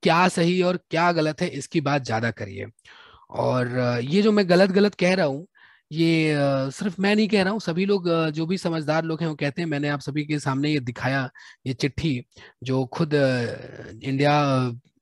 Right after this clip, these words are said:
इंडियन ओलंपिक एसोसिएशन के ज्वाइंट सेक्रेटरी, अ, ने लिखा है और इस ऑर्गेनाइजेशंस के बारे में लिखा है कि ये सेल्फ फंडेड क्या करती है।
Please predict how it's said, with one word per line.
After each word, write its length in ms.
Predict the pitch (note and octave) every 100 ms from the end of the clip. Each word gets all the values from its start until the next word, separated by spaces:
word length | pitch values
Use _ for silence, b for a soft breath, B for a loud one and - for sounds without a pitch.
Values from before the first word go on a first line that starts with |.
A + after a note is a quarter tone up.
| _ _ -
इंडियन 240 | C#3 D#3
ओलंपिक 380 | D3+ C#3 C3+ D3
एसोसिएशन 560 | D3 D3 C3 C3+ B2 C#3+
के 100 | C#3+
ज्वाइंट 280 | B2+ B2+ C#3
सेक्रेटरी, 640 | C3+ B2+ A#2 C3+ C3+ B2+
अ, 260 | B2 A#2
ने 120 | A2+ A#2
लिखा 300 | A#2 - C#3+
है 220 | A#2 A#2 b b b b
और 180 | C#3 D3+
इस 140 | E3+
ऑर्गेनाइजेशंस 720 | E3 C#3+ C#3 C#3 D3 F3 F3
के 120 | - D3+
बारे 180 | C#3+
में 100 | C#3+
लिखा 200 | C3+ -
है 140 | C#3 A2+
कि 100 | C#3
ये 80 | C#3
सेल्फ 220 | C3 B2+
फंडेड 340 | - B2 B2 -
क्या 140 | B2+
करती 300 | - G#2+
है। 60 | A#2+